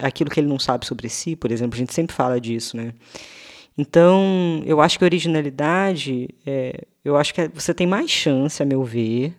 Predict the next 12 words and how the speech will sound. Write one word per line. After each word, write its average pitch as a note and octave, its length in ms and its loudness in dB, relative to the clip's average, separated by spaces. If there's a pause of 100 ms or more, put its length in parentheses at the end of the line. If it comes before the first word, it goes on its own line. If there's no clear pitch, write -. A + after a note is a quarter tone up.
tá? C3 400 -2 (1400)
Se - 220 -2
você G#3 640 4
entender, F#3+ 920 0 (260)
é, C#3 760 0
que - 140 -18
você F#3+ 200 -6
vai G3 100 -4
ter G3 100 -12
que - 60 -16
escavar F#3 500 -2
muito. E3+ 760 -4